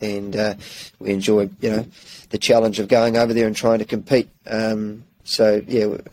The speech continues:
you've got to identify the right horses and, and take them and, and obviously have them trained to the minute and have good people and good systems. And we've built good relationships up with people in, you know, Melbourne, Sydney and,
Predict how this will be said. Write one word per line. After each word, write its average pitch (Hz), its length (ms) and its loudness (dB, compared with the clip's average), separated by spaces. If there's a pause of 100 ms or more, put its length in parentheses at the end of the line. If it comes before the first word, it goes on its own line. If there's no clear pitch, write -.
(120)
you've 113 140 -6
got 127 100 2
to 110 140 2
identify 107 440 0
the 107 120 0
right 110 180 4
horses 117 440 -2
and, 104 180 -10
and 107 160 -8
take 113 220 2
them 113 220 0
and, 104 220 -4
and 107 140 -4
obviously 104 320 -4
have 110 180 0
them 104 140 -6
trained 110 260 2
to 117 80 -10
the 104 80 -6
minute 127 280 2
and 113 120 -10
have 104 260 -4 (540)
good 117 160 -2
people 120 320 0
and 110 100 0
good 110 140 -4
systems. 135 540 0
And 110 100 -2
we've 110 140 -6
built 120 180 2
good 107 160 -2
relationships 113 680 -2
up 107 140 0
with - 220 -16
people 107 320 -2
in, 104 220 -4 (160)
you 110 60 -2
know, 107 120 0
Melbourne, 107 340 0
Sydney 113 400 -2
and, 104 160 -8